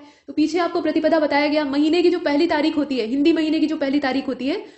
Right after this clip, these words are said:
उसको प्रतिपदा कहा जाता है, ठीक, जिसको कि एकम ऐसे बोलते हैं या फर्स्ट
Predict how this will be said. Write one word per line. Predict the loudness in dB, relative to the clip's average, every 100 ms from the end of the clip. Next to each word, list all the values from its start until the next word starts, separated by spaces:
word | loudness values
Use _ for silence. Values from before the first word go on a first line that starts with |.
| _ -8
उसको | -4 -2 0
प्रतिपदा | 2 2 2 0
कहा | -2 -6
जाता | -8 -12
है, | -16 -18 _ _ _ _ _ _
ठीक, | 0 0 -2
जिसको | -14 -6 -2
कि | 0
एकम | 0 0 -2 -2
ऐसे | -2 -2
बोलते | -2 -2 -2
हैं | -2
या | -2 -2
फर्स्ट | -2 -2 -4